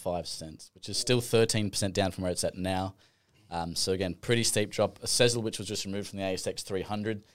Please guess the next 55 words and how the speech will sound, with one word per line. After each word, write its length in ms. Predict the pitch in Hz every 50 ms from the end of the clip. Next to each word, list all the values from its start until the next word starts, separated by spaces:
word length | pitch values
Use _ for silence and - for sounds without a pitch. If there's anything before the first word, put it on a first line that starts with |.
| _ _ _ -
that's 180 | 98 104 - -
still 220 | - 113 104 95
down 200 | 90 98 92 87
seventy 300 | - - 95 92 95 90
percent 240 | - - - 92 -
year 100 | 92 87
to 100 | - 92
date, 240 | 82 95 95 107 -
and 120 | 104 92
Tyro 300 | - - 95 95 92 90
Payments 440 | 87 - - 92 90 87 87 85 -
down 220 | - 95 87 90 87
about, 260 | 82 87 87 85 - _ _ _ _ _ _ _ _ _
uh, 200 | 82 82 82 78
fifty 440 | - - - - 98 - - 92 92
as 120 | 87 87
well. 80 | 95 92
But 120 | 92 110
I 100 | 117 127
think 120 | 160 226 269
the 100 | 226 180
interesting 380 | 160 - 151 131 - 135 120
thing 320 | - - 123 117 117 117 - _ _ _ _ _ -
across 300 | 113 - - 117 107 -
the 80 | - 90
board 240 | 110 107 107 98
here 320 | 90 92 104 113 110 104 101
is, 260 | 104 98 92 - - - - _ _ _ _ -
apart, 380 | 110 - - 139 147 147 - -
if 80 | - 120
you 60 | 135
take 220 | - 143 127 117
out 100 | 113 98
Zip, 300 | 90 90 110 113 107 - _ -
it 100 | 104 104
has 280 | 98 98 98 95 - -
some 160 | - - 107
quite 240 | 104 - 95 90 -
negative 320 | 92 92 95 104 101 85
broker 220 | - 92 92 90 -
calls. 220 | - - 101 95 - -
All 160 | - 131 151
the 100 | 185 165
other 140 | 120 113 135
ones 240 | - 165 185 180 -
actually 240 | 92 87 - - 107
have 100 | 95 87
some 160 | - - - - - -
really 220 | 107 110 117 117 113
positive 340 | 113 - 110 104 90 90
upside 380 | 92 101 - - - 101 90 -
from 80 | - 90
the 60 | 85
brokers, 440 | - - 92 101 101 - 101 90 90
but 220 | - 92 90 -